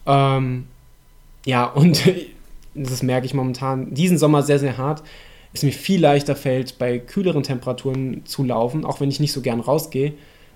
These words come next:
be-, habe ich das Gefühl, fällt es mir viel einfacher,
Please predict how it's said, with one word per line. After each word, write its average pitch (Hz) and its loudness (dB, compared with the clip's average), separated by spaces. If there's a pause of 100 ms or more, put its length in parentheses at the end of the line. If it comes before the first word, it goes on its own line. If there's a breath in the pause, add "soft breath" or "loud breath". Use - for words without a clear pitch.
(140 loud breath)
be-, 135 -10
habe 127 -10
ich 127 -8
das - -12
Gefühl, - -6
fällt 139 -4
es - -16
mir 135 -2
viel 160 -4
einfacher, 135 -4